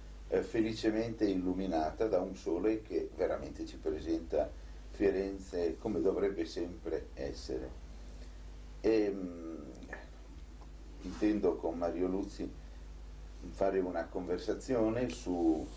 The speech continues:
eh, sulla sua poesia, sulla, sul suo modo di sentire la storia, gli eventi e la religione.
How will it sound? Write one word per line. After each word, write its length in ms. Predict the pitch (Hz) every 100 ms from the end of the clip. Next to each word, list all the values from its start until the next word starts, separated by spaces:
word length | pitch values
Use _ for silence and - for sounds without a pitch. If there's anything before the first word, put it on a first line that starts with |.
| - - -
eh, 140 | - -
sulla 260 | - 95
sua 300 | 82 95 92
poesia, 800 | - 90 90 87 98 104 104 73
sulla, 640 | - 92 82 78 76 69 - - - -
sul 460 | - - 87 80 -
suo 180 | - 90
modo 300 | 95 98 80
di 120 | 80
sentire 760 | 85 80 82 92 90 80 76 73
la 120 | 80
storia, 520 | - 87 98 92 85
gli 140 | 80
eventi 560 | 80 78 80 80 69 69
e 100 | 67
la 140 | 67
religione. 720 | 65 69 69 73 65 69 -